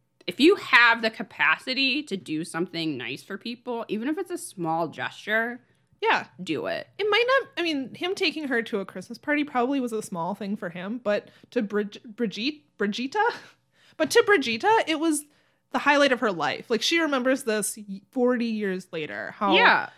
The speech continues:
Speaker 2: she remembers every second of it and how it made her f-, feel.
Speaker 1: It was a sign for her that good things could actually happen. And I'm sure that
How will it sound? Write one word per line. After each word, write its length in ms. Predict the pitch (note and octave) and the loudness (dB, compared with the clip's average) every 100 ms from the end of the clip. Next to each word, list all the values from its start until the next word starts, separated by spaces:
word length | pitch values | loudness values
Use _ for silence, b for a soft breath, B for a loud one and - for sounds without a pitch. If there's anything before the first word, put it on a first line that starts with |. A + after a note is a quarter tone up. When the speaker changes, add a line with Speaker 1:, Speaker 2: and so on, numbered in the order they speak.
| b b | b b
Speaker 2:
she 160 | - D#4 | -4 2
remembers 280 | D4 C4 C4 | 4 4 2
every 380 | A#3 A#3+ B3+ B3 | 0 0 -2 -6
second 460 | - - G#3 F#3+ F3 | -10 -6 -6 -6 -14
of 140 | E3+ | -14
it 140 | D#2 - | -14 -12
and 100 | F#3+ | -12
how 140 | G3 F#3 | -10 -10
it 60 | |
made 180 | F#3 F3 | -10 -10
her 100 | F3+ - | -12 -14
f-, 100 | - - | -18 -18
feel. 300 | - - - - | -18 -16 -14 2
Speaker 1:
It 100 | A#3 | 6
was 160 | A4 A4+ | 6 4
a 100 | A4+ | -4
sign 380 | - A#3 E4 F4+ | 2 4 4 4
for 140 | F4+ | 2
her 220 | - C4 | 4 2
that 220 | A3 F#3+ - | 4 0 0
good 220 | F3+ F#3+ | -2 0
things 240 | G#3+ G3+ | -2 -2
could 160 | - - | -6 -2
actually 460 | D3 - F3 D#3 - | -2 -2 -6 -8 -4
happen. 380 | A#2 - D#4+ G#4+ A4+ A4 _ _ - | -6 0 0 0 -2 -12 _ _ 4
And 200 | G3 F#3+ | 4 6
I'm 220 | F3 F#3 | 4 4
sure 320 | G3 - G3+ G3 | 2 -2 -2 0
that 520 | D#3+ D3+ D3+ - | 0 2 0 -2